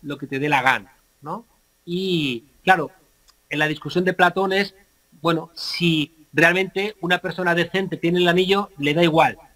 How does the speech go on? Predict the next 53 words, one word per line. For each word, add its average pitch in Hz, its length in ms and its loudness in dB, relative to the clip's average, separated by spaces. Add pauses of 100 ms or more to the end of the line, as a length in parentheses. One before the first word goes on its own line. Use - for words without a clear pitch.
(260)
porque 139 320 -2
se 143 140 -6
comporta 165 480 0
decentemente 175 760 0
al 143 160 0
margen 165 280 -2
de 170 80 0
que 156 100 -2
te 143 140 -2
vean 165 280 4
o 139 60 -2
no 151 120 -2
te 147 100 -2
vean, 156 340 0 (240)
al 135 140 -4
margen 170 320 0
de 175 120 -4
que 185 240 -4 (800)
tengas 175 220 0
que 180 140 -4
rendir 160 400 -2
cuentas 185 400 -2
ante 151 180 0
los 139 140 0
demás. 135 380 0
Si 147 80 -2
eres 156 180 2
decente, 185 580 0 (200)
no 151 100 0
necesitas 170 560 0
el 156 100 -4
anillo, 135 360 -2
¿no? 196 80 2
En 208 80 -2
cambio, 190 240 2
otros 185 160 -6
alumnos 190 320 0
decían, 160 240 -4
"No, 220 220 2
yo 185 120 -4
con 170 160 -4
el 160 80 -4
anillo 160 460 2 (360)
haría 151 280 4
lo 151 100 0
que 143 120 -8
quisiera, 202 440 0
porque 127 160 -12
como 131 200 -6
no 160 80 0
me 165 100 0
ve 156 100 2
nadie". 170 340 0